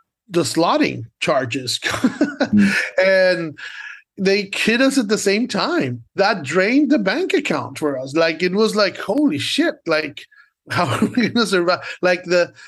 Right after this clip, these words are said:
Speaker 1: balancing the cash flow was, was stuff that wouldn't allow me, uh, I, I lost sleep for a long time. I lost a lot of sleep because we owed our, our vendors, and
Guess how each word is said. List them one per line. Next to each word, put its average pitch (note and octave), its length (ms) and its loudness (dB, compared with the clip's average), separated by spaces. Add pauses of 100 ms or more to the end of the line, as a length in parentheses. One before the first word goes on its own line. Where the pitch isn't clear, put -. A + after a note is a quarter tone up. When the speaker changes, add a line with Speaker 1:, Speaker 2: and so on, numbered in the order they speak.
(120)
Speaker 1:
balancing G3 440 0
the F3+ 100 0
cash C4+ 320 0
flow G3 220 2
was, D#3 360 2 (400)
was D3+ 160 -2
stuff F#3 360 0
that F3+ 340 0
wouldn't E3+ 360 2
allow D#3+ 540 2 (300)
me, E3 380 -2
uh, D#3+ 520 4 (180)
I, E3+ 120 2
I E3 140 2
lost E3+ 340 0
sleep D4+ 340 2
for E3 180 4
a D3+ 60 2
long G3 200 2
time. F#3 300 0
I D3 60 -6
lost D#3 480 0
a E3 40 -2
lot D3+ 160 4
of C#3 80 -4
sleep C#3 280 0
because C3 420 -4 (480)
we D3 200 4
owed D3+ 320 4
our, D#3 460 2 (320)
our D3 220 4
vendors, E3 600 2
and C3+ 340 -2